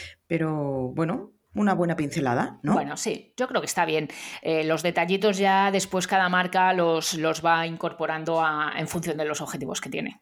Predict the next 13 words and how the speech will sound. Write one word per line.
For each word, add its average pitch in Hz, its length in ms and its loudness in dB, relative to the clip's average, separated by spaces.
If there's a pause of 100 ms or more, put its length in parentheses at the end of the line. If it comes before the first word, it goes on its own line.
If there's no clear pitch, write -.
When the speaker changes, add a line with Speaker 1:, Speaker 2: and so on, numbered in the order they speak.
Speaker 2:
efectivamente. 143 640 -10 (840)
Speaker 1:
Ok, 220 180 -2 (260)
perfecto. 240 840 -2
Pues 190 960 2
el 170 340 4
próximo 180 400 2
martes 262 380 2
volveremos 214 460 2
al 220 100 2
ataque 220 360 0
con 175 120 0
otro 190 240 -2
podcast 233 500 0